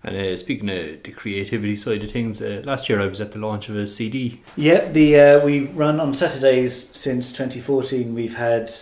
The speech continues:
Speaker 2: uh, the Limerick Voices, the Saturday sessions, which, uh, teenagers just come to our building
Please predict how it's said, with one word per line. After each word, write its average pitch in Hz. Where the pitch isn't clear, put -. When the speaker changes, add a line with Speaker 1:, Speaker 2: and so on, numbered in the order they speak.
Speaker 2:
uh, 120
the 113
Limerick 120
Voices, 117
the 123
Saturday 131
sessions, 104
which, -
uh, 113
teenagers 113
just 104
come 107
to 110
our 107
building 107